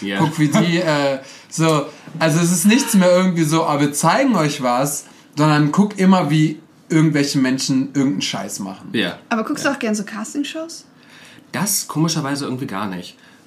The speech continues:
Speaker 1: Weil da geht's ja meistens um, um, um, äh, Gesang auch. Und das find, das darf man jetzt nicht falsch verstehen. Ich lieb das auch.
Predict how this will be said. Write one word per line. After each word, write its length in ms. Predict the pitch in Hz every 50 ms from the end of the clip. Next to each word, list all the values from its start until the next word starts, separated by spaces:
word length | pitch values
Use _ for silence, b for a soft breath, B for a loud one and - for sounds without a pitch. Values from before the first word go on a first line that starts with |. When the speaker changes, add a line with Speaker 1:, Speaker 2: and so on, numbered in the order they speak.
| b _ -
Speaker 1:
Weil 120 | 110 110
da 160 | 107 151 131 135
geht's 200 | 143 143 139 -
ja 80 | 123
meistens 600 | 110 107 110 123 127 - - - 131 123 123 -
um, 340 | - 117 113 110 107 107 110
um, 320 | 113 110 107 104 104 104 -
um, 400 | - 107 104 104 101 98 98 92 - - -
äh, 80 | - 101 95 92 92 92 90 90 92 104 - _ -
Gesang 340 | - 127 - 98 95 101 82
auch. 120 | 76 -
Und 80 | 120 101
das 100 | 110 -
find, 320 | 131 131 - - 113 -
das 300 | 113 104 - - - -
darf 140 | - - 117
man 120 | 139 117
jetzt 80 | 107 -
nicht 120 | 107 - -
falsch 180 | 110 120 120
verstehen. 300 | - 147 - - 98 95
Ich 100 | 95 92
lieb 260 | 107 107 113 123 123 -
das 180 | 107 95 -
auch. 260 | - - 76 76 -